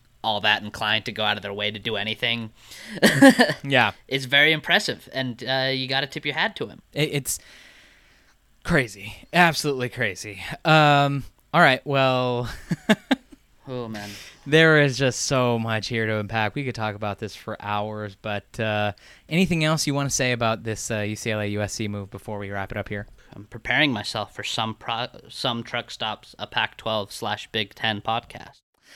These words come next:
Speaker 2: Yeah, let, what, what are we gonna do? Are we gonna, <laughs> I, I, whatever. We can talk about the podcast and what that means for us, and that's other, that's, that's sort of meta stuff. But I don't know. Like, it, it, uh,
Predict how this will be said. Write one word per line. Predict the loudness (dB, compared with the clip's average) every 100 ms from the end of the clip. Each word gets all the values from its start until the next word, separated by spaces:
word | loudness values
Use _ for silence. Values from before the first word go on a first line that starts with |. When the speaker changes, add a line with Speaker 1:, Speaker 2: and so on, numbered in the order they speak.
| -12
Speaker 2:
Yeah, | 2 4
let, | 6 4 4
what, | 2 2
what | 2
are | 2
we | 2
gonna | 2
do? | 4 4 4 2
Are | -2
we | -2
gonna, | -2 0 0 -2 -12 -2
<laughs> | 2 6 6 4 -4 -6 -12 -14 -20 -20 -20 -20 -20 -6
I, | -2 -2 -4 -2
I, | 6 8 8 6 0
whatever. | -12 -12 -14 4 8 8
We | 6
can | 6
talk | 6
about | 6
the | 2
podcast | 2 0 2 2 2
and | -4
what | -2 0
that | 0
means | -2 -6
for | -4 -4
us, | -4
and | -6
that's | -8 -6
other, | -6 -6
that's, | -4 -4 -4
that's | -4 -4
sort | -2 -4
of |
meta | 0 -2
stuff. | 0 0 0 0
But | -2 -4 _ -20 _ _ _ _ _ -6
I |
don't | 0 4
know. | 6
Like, | 6 4 2
it, | 0
it, | 0 -4 -6 -12
uh, | -12